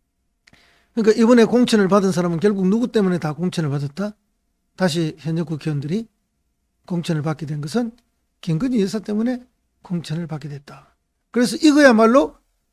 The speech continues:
김건희 공천이다. 지금 이런 이야기들이 나오고 있습니다.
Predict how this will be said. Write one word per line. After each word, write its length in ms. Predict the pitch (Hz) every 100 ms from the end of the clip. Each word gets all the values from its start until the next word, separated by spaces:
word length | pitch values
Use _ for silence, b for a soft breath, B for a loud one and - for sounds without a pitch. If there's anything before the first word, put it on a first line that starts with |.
| _
김건희 360 | - 165 214 262
공천이다. 640 | 175 160 - 151 139 123 _
지금 180 | - 180
이런 280 | - 226 247
이야기들이 400 | 190 151 156 208
나오고 320 | 180 143 147
있습니다. 360 | 151 - 156 160